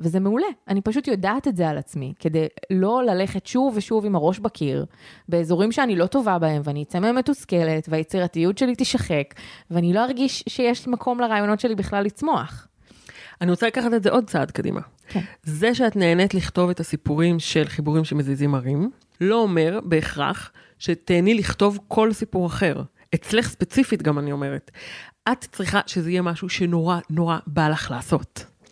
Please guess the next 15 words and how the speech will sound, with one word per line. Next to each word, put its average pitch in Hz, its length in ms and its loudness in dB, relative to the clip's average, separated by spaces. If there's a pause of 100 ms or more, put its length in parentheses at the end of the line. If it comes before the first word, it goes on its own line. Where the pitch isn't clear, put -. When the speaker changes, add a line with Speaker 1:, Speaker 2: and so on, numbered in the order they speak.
(280)
Speaker 1:
נכון. - 280 -2
Speaker 2:
ואם 185 280 0
לא 208 180 0
בא 190 200 -2
לך 190 200 -4
לעשות, 165 460 -4 (240)
את 170 140 -4
לא 202 140 2
יצירתית 196 460 -2
שם. 151 200 0
כלומר, 165 260 0
יש 180 160 -2
כאן 202 160 0
שני 240 300 0
דברים 233 380 0